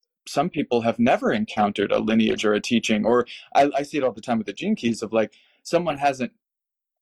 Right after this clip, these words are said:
uh, read the Gene Keys, but they've lived that Gene Key because it's something coming alive from inside them. And pausing and relaxing into the genius that is you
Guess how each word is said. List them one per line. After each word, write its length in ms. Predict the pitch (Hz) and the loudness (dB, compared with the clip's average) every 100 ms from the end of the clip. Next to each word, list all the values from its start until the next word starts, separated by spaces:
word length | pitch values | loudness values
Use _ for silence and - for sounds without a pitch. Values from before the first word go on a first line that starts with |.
| - | -4
uh, 260 | 120 104 - | 0 0 -2
read 340 | 110 131 147 | 2 2 2
the 60 | 110 | -4
Gene 300 | 104 139 202 | -8 -6 -4
Keys, 320 | - 110 104 | -2 -4 -4
but 240 | - 113 - | -4 -4 0
they've 300 | 123 180 101 | 2 2 -2
lived 600 | 101 131 185 104 - - | -2 0 0 -2 -8 -2
that 240 | 107 - | 0 0
Gene 300 | - 120 220 | -6 0 0
Key 260 | - - - | 0 -6 -12
because 260 | 110 - 117 | -10 -8 -4
it's 160 | 120 | -4
something 460 | - 151 156 123 107 | -2 -2 0 -2 -2
coming 380 | - 143 131 110 | -2 0 2 0
alive 420 | 104 107 110 113 | 2 2 2 0
from 160 | - 104 | -6 -10
inside 500 | 110 - 123 147 110 | -10 -2 0 -2 -2
them. 220 | 85 87 _ _ - - | -6 -8 _ _ -6 0
And 380 | 123 120 107 - | 2 4 2 -2
pausing 560 | - 135 139 123 117 | 0 2 2 -2 -4
and 140 | 113 101 | -4 -4
relaxing 580 | 101 117 147 - 127 | 0 2 2 0 -2
into 260 | 110 104 110 | 0 -2 -4
the 200 | 101 104 | -2 -2
genius 720 | 104 - 117 156 151 120 - | -2 0 0 2 2 0 0
that 180 | 117 110 | 0 0
is 320 | 123 117 104 | 2 -2 -2
you 460 | 101 196 147 92 - | 0 2 2 -2 -8